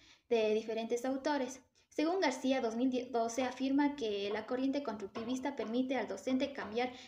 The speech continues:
el proceso de aprendizaje de sus alumnos con el fin de ofrecerles una educación de calidad. La escuela de calidad es capaz de atender a la diversidad de sus alumnos y de favorecer el bienestar y el desarrollo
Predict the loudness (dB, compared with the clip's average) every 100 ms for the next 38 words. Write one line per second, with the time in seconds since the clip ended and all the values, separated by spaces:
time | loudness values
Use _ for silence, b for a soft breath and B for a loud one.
0 | B -2 0 0 2 2 2 0 0 -4
1 | -6 -4 -4 0 2 0 -2 -4 -2 0
2 | 0 -4 -10 B B 2 2 2 4 4
3 | 4 2 -2 -2 0 0 0 0 0 0
4 | 0 -4 -6 -2 2 2 2 -2 -4 -6
5 | -8 -12 B B 2 4 4 4 4 2
6 | -2 0 2 2 0 -4 -4 -4 -4 -4
7 | 0 0 0 0 -4 0 2 4 2 -2
8 | -4 -4 -4 -2 0 0 -2 -6 -6 -2
9 | 0 0 -2 B B B 0 2 2 2
10 | 0 0 0 2 2 0 -2 -4 0 2
11 | 4 4 4 2 4 4 4